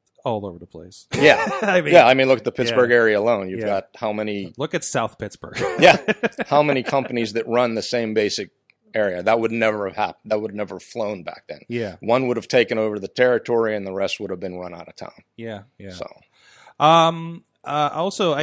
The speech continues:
Speaker 1: I think we need to mention T Ranchula. He's been brought up a couple of times here. Um, this, the, T Ranchula is, is a very large biker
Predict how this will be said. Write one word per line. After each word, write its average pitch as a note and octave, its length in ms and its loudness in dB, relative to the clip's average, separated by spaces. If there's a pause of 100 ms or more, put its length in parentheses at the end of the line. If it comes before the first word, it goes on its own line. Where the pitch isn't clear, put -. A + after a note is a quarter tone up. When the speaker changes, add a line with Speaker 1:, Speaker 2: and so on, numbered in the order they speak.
(140)
Speaker 1:
I D3+ 40 -4
think G3 180 -6
we A3 80 -6
need F#3 160 -6
to C3 140 -2
mention A#2+ 360 -10
T E3+ 180 -10
Ranchula. A#2+ 360 -8
He's A2 80 -10
been A#2+ 160 -10
brought A2 180 -6
up G#2+ 100 -10
a - 40 -12
couple G#2+ 260 -8
of - 60 -10
times G#2 280 -12
here. G2 240 -10
Um, G2+ 440 -12
this, C#3 160 -6
the, B2+ 380 -14
T D3 120 -12
Ranchula D#3+ 460 -6
is, A2+ 200 -10
is A#2 460 -10
a A#2 140 -10
very C3+ 420 -6
large A#2 540 -6 (180)
biker G2+ 380 -10